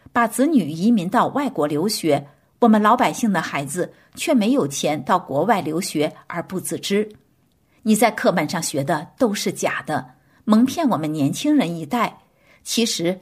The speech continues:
他执政以来，以杀戮征服国民，比希特勒还残忍。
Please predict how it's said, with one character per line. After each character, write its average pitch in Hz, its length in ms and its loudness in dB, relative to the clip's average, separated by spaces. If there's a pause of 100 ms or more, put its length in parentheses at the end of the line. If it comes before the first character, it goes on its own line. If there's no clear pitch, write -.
(100)
他 - 120 -2
执 175 200 -6
政 196 260 0
以 151 80 -4
来， 151 360 -4 (200)
以 208 160 2
杀 254 300 -2
戮 247 200 2
征 294 240 0
服 294 180 -4
国 156 280 2
民， 175 280 0 (220)
比 208 160 0
希 185 180 -4
特 285 200 2
勒 294 260 2
还 - 160 -6
残 170 300 -6
忍。 165 260 -4